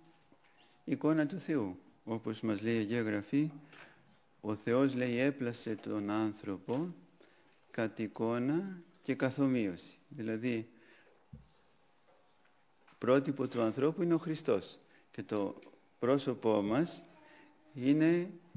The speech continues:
εικόνα του Χριστού. Οπότε ένας άνθρωπος που πειράζει το πρόσωπό του, ε, μια γυναίκα, ας πούμε, που το βάφει, που το αλλοιώνει, τι κάνει;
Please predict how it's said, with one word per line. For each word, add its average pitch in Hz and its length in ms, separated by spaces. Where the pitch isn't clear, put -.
εικόνα 147 500
του 196 160
Χριστού. 160 520
Οπότε 139 480
ένας 139 300
άνθρωπος 135 440
που 120 120
πειράζει 127 480
το 127 120
πρόσωπό 104 600
του, 104 120
ε, 110 180
μια 113 240
γυναίκα, 110 400
ας 104 120
πούμε, 113 140
που 98 120
το 98 180
βάφει, 104 360
που 113 180
το 110 120
αλλοιώνει, 104 580
τι 151 140
κάνει; 135 540